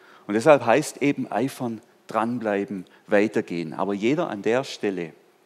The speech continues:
an der er eben steht. Ich habe fünf Gebete formuliert, fünf einfache Bitten. Und meine Bitte ist, dass wir jetzt im Vorstellen dieser Bitten,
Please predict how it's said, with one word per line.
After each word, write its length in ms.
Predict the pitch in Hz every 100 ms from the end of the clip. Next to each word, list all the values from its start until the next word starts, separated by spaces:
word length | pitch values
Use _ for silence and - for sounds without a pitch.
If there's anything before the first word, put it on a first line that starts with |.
| - - _ _
an 120 | 95
der 240 | 90 98 95
er 60 | 67
eben 260 | 90 98
steht. 520 | - - 82 71 - - _ _ _ - - - - - -
Ich 100 | -
habe 100 | 165
fünf 360 | 170 208 202 -
Gebete 560 | - - 131 151 147 127
formuliert, 600 | 127 113 101 101 95 -
fünf 240 | 143 139
einfache 580 | - 113 139 - 127 117
Bitten. 480 | - 113 - 76 76 _ _ _ - - - - - _ _
Und 140 | 127
meine 340 | 123 175 185 117
Bitte 400 | - - 160 202
ist, 640 | 202 190 202 - - -
dass 180 | 120 -
wir 300 | 123 117 117
jetzt 360 | 127 175 - 123
im 80 | 113
Vorstellen 640 | - 156 185 156 135 127
dieser 240 | 120 120
Bitten, 500 | 110 127 - 127 147